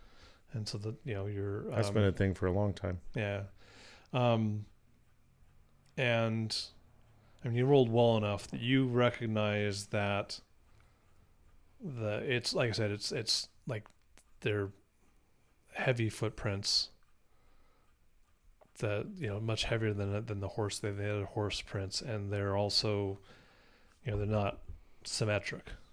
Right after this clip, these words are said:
Speaker 2: Yeah.
Speaker 1: Right? There's, there's something off about
Speaker 2: It's like a troll or a flesh golem or something fun.
Speaker 1: <laughs>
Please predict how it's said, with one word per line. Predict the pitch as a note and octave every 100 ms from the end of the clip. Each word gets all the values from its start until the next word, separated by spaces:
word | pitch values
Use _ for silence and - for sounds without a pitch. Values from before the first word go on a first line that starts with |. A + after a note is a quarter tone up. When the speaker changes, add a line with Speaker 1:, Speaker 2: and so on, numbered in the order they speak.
| - B2
Speaker 2:
Yeah. | G2 F2+ - - - - -
Speaker 1:
Right? | G#2 G2 - - -
There's, | A2+ G2 G2 - C#3
there's | G2 F#2
something | G#2 - G2 G2 F#2+ F#2 - B3 E4 F4 -
off | A2+ G2+ -
about | F#2 F2 G2
Speaker 2:
It's | C3+
like | G2+
a | F2+
troll | - G#2 G2+
or | G2 F2 F2
a | E2+ E2+ - - - - - - - -
flesh | - G2+ -
golem | - F#2 F2+ F2
or | F2+
something | - F2 F2+ F2 - - - - - - -
fun. | - F#2+ F2 E2+ - -
Speaker 1:
<laughs> | -